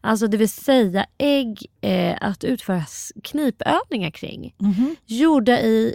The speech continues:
Speaker 1: eh, olika typer av bergs-, bergskristaller, rosenkvarts, ametist och dylikt.
Speaker 2: Men varför skulle det vara bättre? Skulle det vara mer magiskt?
Speaker 1: Ja, men de här, eh, kristallerna påstås ju då ha, liksom, helande effekter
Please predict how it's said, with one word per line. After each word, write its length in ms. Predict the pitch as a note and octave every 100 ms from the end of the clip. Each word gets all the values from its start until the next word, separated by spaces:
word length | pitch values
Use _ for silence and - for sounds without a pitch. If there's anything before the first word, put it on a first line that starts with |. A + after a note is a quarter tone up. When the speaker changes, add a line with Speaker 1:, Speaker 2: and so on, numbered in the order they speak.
| -
Speaker 1:
eh, 460 | A3+ A3 G#3+ A3+
olika 240 | D#4 D4+ F4+
typer 280 | F4+ - C4+
av 140 | B3+
bergs-, 560 | A#3+ B3 G#3 - - - - G#3+ - G#3 - G#3+
bergskristaller, 1040 | C#4+ A#3 - A3 - - A#3 A3+ G#3+ G#3+
rosenkvarts, 1160 | G3+ B3+ G#3+ - G3+ - G#3+ G3+ G3 - - - _ _ _ _
ametist 640 | C#4 C#4 - B3 F#3+ - G3
och 60 |
dylikt. 680 | F3+ F#3 - - - - -
Speaker 2:
Men 280 | G#3 B3 A#3
varför 140 | A#3
skulle 160 | - B3+
det 40 |
vara 80 | B3
bättre? 200 | A#3 A3
Skulle 200 | - A3
det 80 | A3+
vara 100 | A3+
mer 140 | A3+
magiskt? 880 | A3+ A#3 B3+ B3 D#3 C#3 - - - - - -
Speaker 1:
Ja, 120 | - E4+
men 120 | D#4
de 120 | C#4
här, 300 | C#4 D#4 D4+
eh, 320 | D4+ D4 D4 -
kristallerna 640 | - C#4+ - D4 D#4 D#4 C4+
påstås 580 | C4 G#3+ - A3 F#3 G#3
ju 80 |
då 320 | F#3 G3 F#3+ F3+
ha, 380 | G3 A3+ G#3
liksom, 260 | F#3 E3 F3+
helande 400 | F#3 F3+ E3+ E3
effekter 680 | E3 C#4+ - - E4+ F4